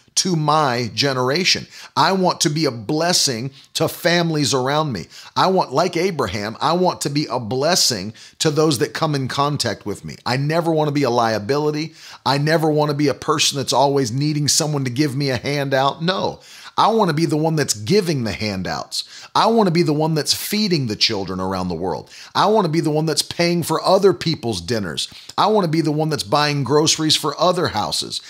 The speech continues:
I want to provide Thanksgiving and Christmas for other people's families. Why? Because I'm a blessing. I'm blessed to be a blessing.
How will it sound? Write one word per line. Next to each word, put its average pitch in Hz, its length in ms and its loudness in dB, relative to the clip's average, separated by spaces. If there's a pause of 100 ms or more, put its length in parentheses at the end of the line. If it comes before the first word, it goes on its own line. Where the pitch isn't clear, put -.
(240)
I 165 100 4
want 214 160 2
to 156 60 -2
provide 135 500 0
Thanksgiving 151 640 0
and 143 140 -2
Christmas 165 480 0
for - 300 -4
other 180 320 4
people's 101 440 -4
families. 80 600 -8
Why? 139 340 0 (260)
Because 180 360 2
I'm 185 160 4
a 185 60 4
blessing. 202 500 2 (320)
I'm 185 360 2
blessed 214 360 2
to 196 80 0
be 175 140 0
a 165 60 2
blessing. 185 460 -2